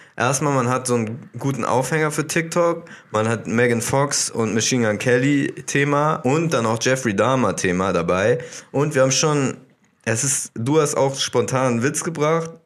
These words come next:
Netflix, schauen wir da mal rein, ist auch auf jeden Fall stark gewesen für den Clip und absolut ungenerisch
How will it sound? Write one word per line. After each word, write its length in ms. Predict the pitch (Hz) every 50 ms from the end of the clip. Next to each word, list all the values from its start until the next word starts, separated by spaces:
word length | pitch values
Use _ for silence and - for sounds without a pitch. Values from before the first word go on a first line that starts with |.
| _
Netflix, 720 | - 120 123 131 135 - - 143 143 143 143 - - - - _ _ _ _ _ _ _ _ _ _ _
schauen 280 | - - 113 110 110 110
wir 80 | 107
da 180 | 92 98 98 101
mal 160 | 104 98 92
rein, 480 | 90 98 104 113 123 135 147 165 160 165 - - - - - -
ist 180 | - 98 -
auch 400 | - 110 120 131 127 127 - -
auf 200 | - 107 101 110
jeden 160 | 120 113 107 107
Fall 380 | 120 113 107 104 101 82 - -
stark 420 | - - 120 107 110 117 117 -
gewesen 420 | 123 113 113 120 123 123 127 131 131
für 120 | - 117 110
den 120 | 107 101
Clip 320 | - - 120 120 120 - 92
und 220 | 123 120 117 117 -
absolut 640 | 117 120 - - 131 120 117 120 120 117 117 - - - _ - - - - - - -
ungenerisch 880 | 139 135 147 139 131 120 120 120 123 123 123 127 120 120 - - -